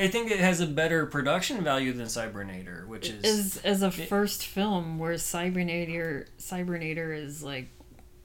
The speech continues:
Speaker 2: one of many.
Speaker 1: Yeah.
Speaker 2: <laughs> I don't know.
Speaker 1: I mean, let, let's compare it to something like Clerks even,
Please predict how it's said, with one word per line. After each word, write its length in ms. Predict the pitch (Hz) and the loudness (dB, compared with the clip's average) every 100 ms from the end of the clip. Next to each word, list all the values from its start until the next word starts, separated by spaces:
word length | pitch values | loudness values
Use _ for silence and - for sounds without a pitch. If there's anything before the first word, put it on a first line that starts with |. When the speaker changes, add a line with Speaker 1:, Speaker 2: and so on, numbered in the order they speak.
| - - - 156 | -20 -20 -16 -10
Speaker 2:
one 300 | 147 147 - | -6 -6 -6
of 240 | 156 160 180 - | -10 -10 -14 -10
many. 600 | 127 123 135 170 208 208 | -8 -6 -4 -4 -4 -2
Speaker 1:
Yeah. 380 | 294 - - 302 | -2 -2 -2 -4
Speaker 2:
<laughs> 40 | 254 | 0
I 80 | 220 | 4
don't 180 | 196 | 6
know. 160 | 190 196 - | 6 4 0
Speaker 1:
I 40 | 160 | -2
mean, 180 | 180 190 | -2 0
let, 220 | 202 202 | 0 2
let's 160 | 214 | 0
compare 340 | - 330 262 233 | 2 0 2 2
it 80 | 190 | 0
to 80 | |
something 300 | 175 180 170 156 | 0 0 0 0
like 220 | 127 - | -2 -6
Clerks 460 | - 107 107 - | -6 -4 -4 -6
even, 300 | 78 73 60 | -10 -12 -16